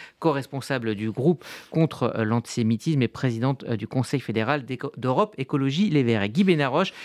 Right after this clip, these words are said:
vous êtes sénateur des Bouches-du-Rhône et membre du groupe écologiste Solidarité et Territoire. Merci donc à tous les deux d'être <clears throat> là. On vous doit, euh, l'initiative, euh, de ce colloque. En l'organisant, est-ce que vous avez eu, euh, le sentiment, comme, euh, le disaient nos, nos confrères de, de la Croix, de briser un tabou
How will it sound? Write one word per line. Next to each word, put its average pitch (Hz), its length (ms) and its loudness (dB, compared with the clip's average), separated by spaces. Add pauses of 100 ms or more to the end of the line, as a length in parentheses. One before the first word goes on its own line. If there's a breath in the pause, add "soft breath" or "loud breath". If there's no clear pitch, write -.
(180 loud breath)
vous 123 180 -2
êtes 151 220 0
sénateur 127 460 -2
des 107 100 -2
Bouches-du-Rhône 127 880 2
et 120 40 0
membre 110 360 -2
du 101 100 -6
groupe 143 220 -4
écologiste 110 480 -2
Solidarité 110 680 -4
et - 160 -20
Territoire. 120 460 -2
Merci 151 280 2
donc 139 200 2 (340 loud breath)
à 117 80 0
tous 127 160 -8
les 120 140 0
deux 120 120 2
d'être 110 380 0
<clears throat> - 0 -
là. 175 300 4
On 147 100 0
vous 123 220 -2
doit, 151 320 4 (240 loud breath)
euh, 117 80 -2
l'initiative, 120 840 -4
euh, 110 120 4
de 104 160 0
ce - 180 -2
colloque. 147 440 4
En 160 100 4
l'organisant, 175 500 2
est-ce 214 140 2
que - 80 2
vous 151 260 0
avez 139 240 4
eu, 214 140 6 (320 loud breath)
euh, 123 100 6
le 117 140 2
sentiment, 165 800 4
comme, 117 240 0
euh, - 0 -
le 110 180 2
disaient 107 220 0
nos, 107 220 2
nos 107 140 -2
confrères 113 540 -2
de, 101 120 -4
de 107 100 0
la 110 140 2
Croix, 185 280 0
de 127 80 0
briser 160 540 0
un 147 100 2
tabou 135 380 -2